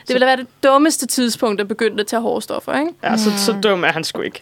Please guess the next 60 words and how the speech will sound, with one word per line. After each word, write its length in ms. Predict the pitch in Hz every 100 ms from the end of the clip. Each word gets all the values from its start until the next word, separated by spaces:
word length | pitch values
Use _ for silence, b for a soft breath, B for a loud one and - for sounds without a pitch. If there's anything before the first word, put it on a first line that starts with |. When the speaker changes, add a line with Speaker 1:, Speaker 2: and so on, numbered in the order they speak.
| -
Speaker 1:
altså. 260 | - 175 170
Speaker 3:
Mm. 140 | 196
Speaker 2:
Jeg 100 | 226
Speaker 1:
Så 60 | -
Speaker 2:
synes, 160 | 240
det 80 | 269
er 40 |
synd, 300 | 240 262 240 226
at 80 | 220
han 160 | 226
blev 120 | 208
udsat 300 | 208 202 208
for 100 | -
den 160 | 214 202
hets, 340 | 208 - -
og 160 | - 214
at 100 | 208
Speaker 1:
Ja. 40 | 220
Speaker 2:
han 100 | 202
måtte 160 | 202
tage 120 | - 208
den 140 | 196
stoftest, 560 | - 196 - 226 220 -
og 220 | - 208
det 100 | 220
tog 180 | - 220
væk 140 | 214
fra 140 | - 220
hans, 400 | 214 208 - -
øh, 260 | 233 220 220
sejrsrus. 680 | - 233 - 233 233 - -
Speaker 1:
Præcis, 480 | 202 202 - - -
det 100 | 208
Speaker 3:
Men 80 | 202
Speaker 1:
gjorde 140 | 202 156
Speaker 3:
jeg, 80 |
Speaker 1:
det, 60 | 156
altså. 200 | 185 -
Speaker 3:
jeg 100 | 202
tror, 120 | -
der 60 | 233
var 60 | 202
Speaker 2:
Ja. 40 |
Speaker 3:
mange 160 | 202 208
mennesker, 240 | 202 233
som 80 | 208
så 60 |
var 60 | 208
lidt 140 | 202 -
grineren. 480 | 185 180 185 180 -
Altså, 160 | 196
jeg 60 | 202
kunne 80 | 220
i 20 |
hvert 80 | 190
fald 20 |
se, 60 | 202
at 60 | 175
det 80 |
også 120 | 123